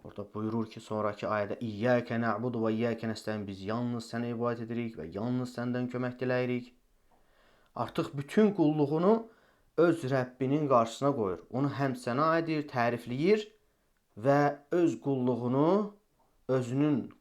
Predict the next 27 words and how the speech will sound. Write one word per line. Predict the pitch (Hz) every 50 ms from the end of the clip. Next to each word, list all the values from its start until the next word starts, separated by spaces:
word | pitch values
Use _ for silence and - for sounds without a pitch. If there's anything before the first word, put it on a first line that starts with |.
| _
qul | - 156 147 139 -
olmasını, | - 123 131 127 123 123 120 120 - - 123 123 123 135 143 170 190 196 196 - _ _ _ _ _ _ _
qulluğunu | - 135 131 127 131 120 131 139 160 175
Rəbbinin | 151 123 107 - - 127 131 143 143
qarşısında | 135 131 123 120 120 - - 120 113 110
etiraf | 113 113 - 147 147 147
eləyir. | 165 165 165 175 185 202 226 226 - - _ _ _ _ _ _ _ _ _ _ _ _ _ _ _ _ _ _
"Biz | - 123 117 117
yalnız | 131 131 127 127 123 120 - 123
sənə | 120 123 123 120
ibadət | 123 123 123 120 123
edirik | 120 120 123 123 123 123
və | 101 107
yalnız | 120 127 131 127 123 123 -
səndən | 120 117 123 139 165 165
kömək | 160 151 156 147 147 147
dilərik." | 147 147 147 160 190 196 - - _ _ _
Sonra | - - - 190 214 196 175 165 160 175 196 202 202 202 - _ _ _ _ _ -
dua | 107 104 104 98 95 104 98
edir. | 98 - - - - _ _ _ _ _ _ _ _ _ _ _ _ _ -
"Bizi | 110 104 123 123
doğru | 123 113 104 104 101 113
yola | 123 117 104 101 117 120
yönəlt. | 120 110 98 90 - _ - - _ _ _ _ _ _ _ _ _ _ _ _ _ _
Nemət | - 131 135 139 139 - 160 160 -
bəxş | - 131 117 - - -
etdiyin | 107 - - - 107 107 110 113 107 101 92